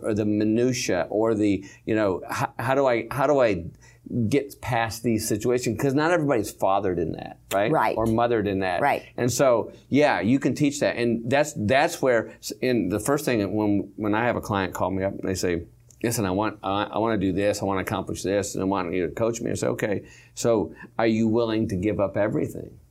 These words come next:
Speaker 1: Are you willing to do what it takes?" "Oh,
Speaker 2: Mm-hmm.
Speaker 1: yeah." "Well, look, I'm gonna give you assignments. They're not gonna be easy. Are you
Speaker 2: Mm-hmm.
Speaker 1: willing to do that?"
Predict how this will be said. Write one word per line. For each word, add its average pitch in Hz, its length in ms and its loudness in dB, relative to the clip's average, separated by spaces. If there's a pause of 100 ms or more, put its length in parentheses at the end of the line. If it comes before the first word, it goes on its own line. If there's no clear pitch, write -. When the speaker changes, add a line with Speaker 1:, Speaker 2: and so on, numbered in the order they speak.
(840)
Speaker 1:
Are 98 100 0
you 110 220 4
willing 117 320 2
to 101 80 0
do 104 240 2
what 101 140 2
it 87 140 -4
takes?" - 480 -4 (100)
"Oh, 110 140 0
Speaker 2:
Mm-hmm. 107 80 2
Speaker 1:
yeah." 101 260 -2 (480)
"Well, 113 140 0
look, 120 300 0
I'm 117 160 2
gonna 135 160 4
give 113 180 0
you 104 120 2
assignments. 107 560 0
They're 98 100 -2
not 101 140 -2
gonna 107 100 0
be 95 220 0
easy. 120 400 2
Are 87 100 2
you 107 160 2
Speaker 2:
Mm-hmm. 113 80 0
Speaker 1:
willing 117 280 2
to 101 100 -2
do 117 220 0
that?" 98 240 -2